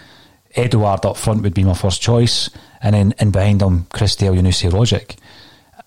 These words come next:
I have no concerns whatsoever about that part of the team. It's what lies behind that where the issue lies. And I said yesterday, Colin, I don't know if you agree, if we get a few things right, things that haven't been right all season,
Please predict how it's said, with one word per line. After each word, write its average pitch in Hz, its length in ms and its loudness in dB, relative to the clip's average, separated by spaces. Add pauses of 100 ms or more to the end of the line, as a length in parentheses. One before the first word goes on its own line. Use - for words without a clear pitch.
(120)
I 131 120 -2
have 113 180 2
no 127 100 4
concerns 117 420 2
whatsoever 120 400 0
about 107 180 2
that 98 440 -2
part 113 220 -2
of 101 60 -2
the 95 80 0
team. 131 360 2 (280)
It's 110 240 -4
what - 180 -2
lies 113 280 0
behind 120 400 2
that 101 280 -2 (640)
where 107 180 0
the 101 140 0
issue 98 260 0
lies. 101 460 0
And 98 200 2 (300)
I 120 80 0
said 127 240 0
yesterday, 127 380 0
Colin, 107 220 0
I - 40 0
don't 127 140 2
know 117 80 2
if 95 100 -2
you 98 80 2
agree, 104 420 0 (380)
if 117 120 -2
we 120 80 2
get - 180 0
a - 40 -2
few 170 200 0
things 139 580 0 (200)
right, 107 320 0
things 143 340 0
that 131 100 0
haven't 117 280 0
been 107 140 2
right 107 140 2
all 98 160 0
season, 92 380 0